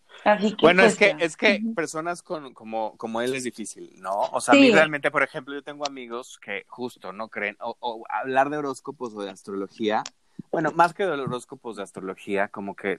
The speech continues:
Speaker 2: te voltean a ver y dicen, "Este está loquito". O sea,
Speaker 1: Sí.
Speaker 2: realmente creen eso.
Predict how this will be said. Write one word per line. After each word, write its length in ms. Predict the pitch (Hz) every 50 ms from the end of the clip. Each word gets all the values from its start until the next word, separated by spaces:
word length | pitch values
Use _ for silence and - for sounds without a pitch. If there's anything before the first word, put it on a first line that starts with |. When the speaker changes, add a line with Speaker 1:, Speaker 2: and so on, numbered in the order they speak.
| -
Speaker 2:
te 120 | - 104 95
voltean 300 | 98 98 98 110 110 117
a 60 | 117
ver 140 | 113 107 101
y 20 | 98
dicen, 300 | 98 - - 101 95 95 -
"Este 240 | - 101 - - 113
está 200 | - 85 - 101
loquito". 440 | 95 92 - - 78 - _ - - - _ _ _ _ - - - - - _
O 100 | - 110
sea, 220 | - 117 110 107 -
Speaker 1:
Sí. 100 | - 127
Speaker 2:
realmente 540 | 127 127 127 123 127 120 120 - 127 117
creen 460 | - - 127 117 113 117 117 113 113 113
eso. 380 | 107 98 - - 107 113 -